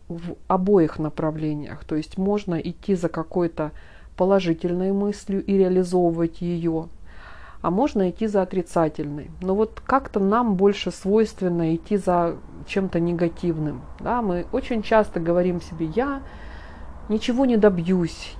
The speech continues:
я абсолютно ничего не знаю, я ничего не умею». Это тоже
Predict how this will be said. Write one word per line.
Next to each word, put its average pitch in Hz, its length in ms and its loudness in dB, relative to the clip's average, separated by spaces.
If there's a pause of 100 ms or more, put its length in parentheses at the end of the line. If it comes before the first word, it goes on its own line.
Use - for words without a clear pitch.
я 208 440 4 (500)
абсолютно 208 680 2
ничего 196 420 2
не 202 140 2
знаю, 170 500 2
я 190 140 2
ничего 208 400 2
не 196 160 4
умею». 175 540 2 (460)
Это 214 160 6
тоже 202 600 4